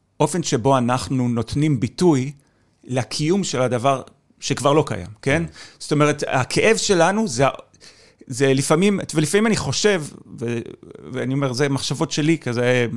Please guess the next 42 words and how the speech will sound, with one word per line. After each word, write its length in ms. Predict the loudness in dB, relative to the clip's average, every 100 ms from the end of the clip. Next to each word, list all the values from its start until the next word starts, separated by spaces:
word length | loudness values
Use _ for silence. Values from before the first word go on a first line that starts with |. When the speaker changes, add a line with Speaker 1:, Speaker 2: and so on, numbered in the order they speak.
| -10 -16 -10
Speaker 1:
אה, 240 | -8 -6 -8 -8 0
לא 160 | 2
בהכרח 300 | 2 0 -4
סדורות, 400 | -6 -2 0 0
אבל 180 | 2 -2 -2 -12
כשאני 220 | -2 0 0
חושב 320 | 0 0 2
על 180 | 2 2 0
אבל, 320 | 2 2 0 -2 -12 -20 -18 -18 -18 -6
ועל 240 | 2 4
המעבר 600 | 4 2 0 2 2 2
של 240 | 0 -2 -4
ה-, 100 | -4
מה-, 140 | -6 -6 -6
מה-, 200 | -8 -6
של 220 | -4 -4
ה-, 60 | -4
מהכאב 680 | -4 -6 -6 -2 0 2 2
ה-, 200 | 0 -4 -6
הבלתי 420 | -6 -4 -2 -2
נסבל 480 | -2 -2 0 0 -2 -8
למצב 300 | -8 -8 -10
שבו 220 | -6 -4
אפשר 260 | -4 -4
איכשהו 260 | -4 -6 -6
לחיות 380 | -6 -6 -6 -4
עם 100 | -2
האובדן, 440 | -4 -4 -6 -6 -10 -18 -20 _
אני 80 | -6
חושב 140 | 0
על 60 | 0
זה 140 | 0
בתור 240 | 0 -2 -2
תהליך 300 | 0 -2 -2
שבו 200 | -2 -2
אנחנו 280 | 0 -4 -6 -10 -4
מוצאים 400 | -2 -2 -2 0
דרכים 420 | 0 -2 -2 -4
חדשות 420 | -2 -2 -2 -2 0
שהן 240 | 0 2
לא 160 | 2 2
כאב, 520 | 0 2 2 0 -4